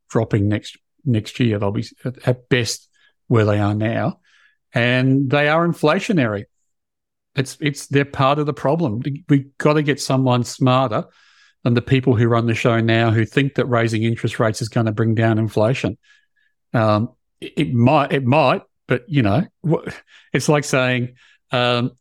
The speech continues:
"I'm gonna saw off your leg so you don't, <laughs> so you don't get, um, uh, infected." It's, <laughs> it's like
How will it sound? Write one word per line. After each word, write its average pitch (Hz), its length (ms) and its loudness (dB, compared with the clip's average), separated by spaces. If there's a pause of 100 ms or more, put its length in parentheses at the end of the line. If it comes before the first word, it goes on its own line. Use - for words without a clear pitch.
(120)
"I'm 180 140 2
gonna 202 180 4
saw 143 340 4
off 135 160 -2
your 117 180 0
leg 131 380 0
so - 140 -2
you 120 160 2
don't, 131 240 -2 (140)
<laughs> - 160 -16
so 110 220 -4
you 123 120 2
don't 131 240 0
get, 127 320 -2
um, 117 300 0 (760)
uh, 117 340 2
infected." 123 640 0 (320)
It's, - 160 -6 (220)
<laughs> - 260 -12
it's - 200 -10
like - 120 -2